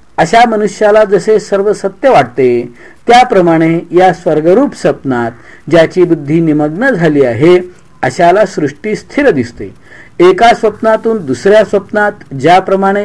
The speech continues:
एका भ्रमातून दुसऱ्या भ्रमात पडणारा प्राणी हे सर्व स्थिर आहे, असा अनुभव घेतो व त्यामुळे मोहित होतो. खड्ड्यात पडल्यासारख्या स्वमोह दोषामुळे एखादा मूढ हरिण जसा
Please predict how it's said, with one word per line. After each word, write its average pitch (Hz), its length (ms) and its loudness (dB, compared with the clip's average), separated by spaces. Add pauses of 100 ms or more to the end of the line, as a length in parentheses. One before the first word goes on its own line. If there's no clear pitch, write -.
(120)
एका 151 300 0
भ्रमातून 175 640 -2
दुसऱ्या 175 420 -2
भ्रमात 190 340 0 (140)
पडणारा 156 440 -2
प्राणी 175 480 0 (560)
हे 185 160 4
सर्व 185 400 0
स्थिर - 340 -6
आहे, 123 420 2 (400)
असा 226 300 2
अनुभव 165 340 4
घेतो 175 560 0 (220)
व 220 100 6 (120)
त्यामुळे 214 380 4
मोहित 170 440 -2
होतो. 107 360 -10 (560)
खड्ड्यात 151 400 2
पडल्यासारख्या 208 880 2
स्वमोह 202 600 0
दोषामुळे 202 640 2 (160)
एखादा 185 500 0
मूढ 196 320 0
हरिण 175 440 0 (520)
जसा 202 260 0